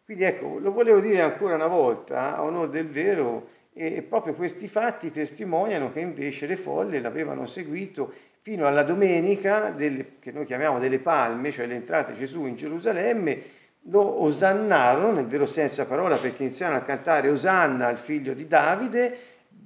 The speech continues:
"Benedetto colui che viene nel nome del Signore", dando il benvenuto al Messia che entra a Gerusalemme. Sappiamo che questo avvenne il giorno in cui gli ebrei,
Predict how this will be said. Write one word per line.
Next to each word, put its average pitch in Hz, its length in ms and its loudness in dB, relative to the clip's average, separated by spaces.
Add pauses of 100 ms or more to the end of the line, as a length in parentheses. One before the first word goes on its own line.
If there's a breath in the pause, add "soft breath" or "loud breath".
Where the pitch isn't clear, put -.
"Benedetto 156 600 4
colui 170 240 -2
che 139 140 0
viene 165 260 0
nel 143 80 2
nome 180 220 0
del 185 140 0
Signore", 190 760 2 (360 loud breath)
dando 156 640 4
il 147 80 2
benvenuto 180 1000 4
al 156 260 4
Messia 123 840 0
che 180 280 2
entra 156 320 2
a 143 60 4
Gerusalemme. 127 840 -2 (400 soft breath)
Sappiamo 185 440 -2
che 135 100 -4
questo - 280 0
avvenne 190 440 2
il 175 120 0
giorno 196 380 6
in 226 140 2
cui 143 840 -8
gli 170 540 -4
ebrei, 170 1040 2